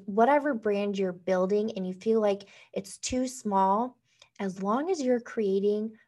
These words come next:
content that is going to help people, and it doesn't matter if it only reaches one or two people, if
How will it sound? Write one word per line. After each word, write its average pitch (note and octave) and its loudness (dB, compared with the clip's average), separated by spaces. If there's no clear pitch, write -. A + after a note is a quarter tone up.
content G3 -2
that G3 -2
is F#3 -6
going G3 -4
to F#3 -10
help F3 -6
people, A#3+ -2
and G#3+ 0
it A#3+ 2
doesn't B3+ 0
matter G3+ 0
if G#3+ -4
it G3+ 0
only G3 0
reaches G3 -4
one F#3 -4
or F#3 -4
two F#3+ -8
people, G3+ -4
if F#3 -4